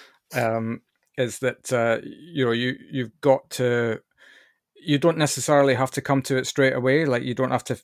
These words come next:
feel that pull straight away, but it takes two to tango. Um, and a company can, can care, but if you're not willing to come to the party, then,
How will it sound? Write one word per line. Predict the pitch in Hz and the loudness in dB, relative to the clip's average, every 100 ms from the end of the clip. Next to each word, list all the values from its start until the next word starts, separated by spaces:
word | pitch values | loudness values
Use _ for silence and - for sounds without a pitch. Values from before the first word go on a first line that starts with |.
| _ - | _ -14
feel | - 131 127 127 110 - _ _ _ - | -2 2 4 2 0 -8 _ _ _ -4
that | 123 123 - _ | 2 2 0 _
pull | - 131 139 156 | 2 4 4 2
straight | 147 - 139 131 | -4 -2 0 0
away, | 120 123 143 | 0 2 2
but | 151 - 127 - | 0 -4 -6 -4
it | 135 - | -6 -4
takes | 131 - | -6 -2
two | 139 123 | -4 -4
to | - | -2
tango. | 123 120 110 104 _ _ _ _ _ - | -2 0 -2 -4 _ _ _ _ _ -8
Um, | 113 113 110 110 - | -6 -4 -4 -8 -6
and | 123 | -6
a | 117 | -4
company | - 127 127 117 | -4 -4 -4 -6
can, | - 117 110 107 _ | -4 -4 -4 -6 _
can | - 113 | -8 -8
care, | - 135 123 | 0 2 2
but | 117 113 | 2 -2
if | - | -2
you're | 117 | -2
not | 120 | 0
willing | 127 120 107 | 0 -2 -4
to | - | -6
come | 110 | -6
to | - | -6
the | 110 | -10
party, | - 135 - 160 139 - | 2 2 2 -6 -12 -10
then, | 131 113 110 | -6 -4 -4